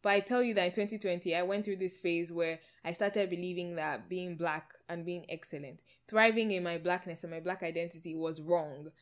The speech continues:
And if you go back on my podcast episodes, I have, um, this one titled Rejection of Self, and I basically talk about what I was going through and the conclusions,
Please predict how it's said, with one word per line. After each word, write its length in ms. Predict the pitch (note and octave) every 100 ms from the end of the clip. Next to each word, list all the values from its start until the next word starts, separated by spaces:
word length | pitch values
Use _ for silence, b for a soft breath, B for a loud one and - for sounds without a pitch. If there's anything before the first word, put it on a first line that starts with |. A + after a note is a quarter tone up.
| b b b b
And 520 | F3+ F#3 F3+ F3+ E3+ -
if 200 | E3 F#3
you 80 | F#3+
go 160 | F#3 G#3+
back 240 | G#3 G3+
on 60 | F3
my 100 | E3+
podcast 600 | - G3+ F#3+ G3+ F3 F3 -
episodes, 560 | F3 F3 - E3 D#3 - b b b b -
I 240 | F#3 F#3
have, 440 | F#3 A3 G#3+ G#3 G3+ -
um, 340 | - F#3 F3+ E3+ -
this 180 | G3+ F#3+
one 220 | F#3 F3+
titled 480 | F#3 F3 F3+ F3 E3+ b b _
Rejection 420 | F3+ F3+ F#3 F#3 E3+
of 100 | -
Self, 400 | F3 D#3 - -
and 220 | F3 E3+ -
I 80 | E3+
basically 400 | F#3 G3 G3 G3+
talk 200 | F3+ F3
about 320 | E3 D#3 - _ _ _ _ _ -
what 180 | G3
I 60 | F3+
was 180 | E3+ E3
going 260 | F3+ F3+
through 220 | F3+ E3 D#3+ _ _ _ _ _ _ _ _ - -
and 400 | F#3 F3+ E3+ E3+
the 100 | F3+
conclusions, 800 | F#3 F3 G#3+ G3 G3+ F#3+ F#3